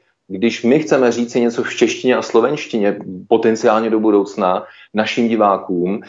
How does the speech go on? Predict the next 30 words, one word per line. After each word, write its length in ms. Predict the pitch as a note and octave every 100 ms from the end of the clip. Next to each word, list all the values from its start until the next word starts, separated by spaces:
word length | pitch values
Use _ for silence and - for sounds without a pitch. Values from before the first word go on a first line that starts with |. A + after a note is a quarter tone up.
| - -
tak 200 | A#2 -
nelze 760 | A2+ A2+ A#2+ A2+ B2+ B2 A#2+ A#2
hovořit 480 | A2 A#2 C3 B2+ B2+
přes 240 | - C3+
ně. 140 | A#2 E2+
To 100 | G#2+
je 80 | G#2
prostě 640 | A2+ - - A#2 A#2 A2+ - - _
něco, 580 | - A#2 A2+ A#2 A#2 B2+
co 160 | B2+ B2
oni 180 | A#2
musí 260 | A#2+ A#2 B2+
vymyslet. 580 | A2 A2+ - A#2+ - -
Pokud 200 | B2 D3+
to 120 | C#3+
chcete 240 | - C#3+ B2
dát 160 | B2
televizím, 360 | A2+ A2+ A2+ A#2+
tak 160 | A#2
to 100 | -
je 60 | A#2
to 120 | A#2+
jako 220 | A#2+ B2+
balík, 540 | A2 G#2 G2+ A2 C#3 _ -
který 200 | A#2 A#2+
půjde 640 | - B2 C3+ B2 B2 B2
osadit, 640 | A2 - B2 A2+ A#2 A#2+ -
eh, 60 | G#2+
lokálním 640 | A2 A2 A2 A#2+ A#2 B2 B2
jazykem. 520 | B2 E3 - D#2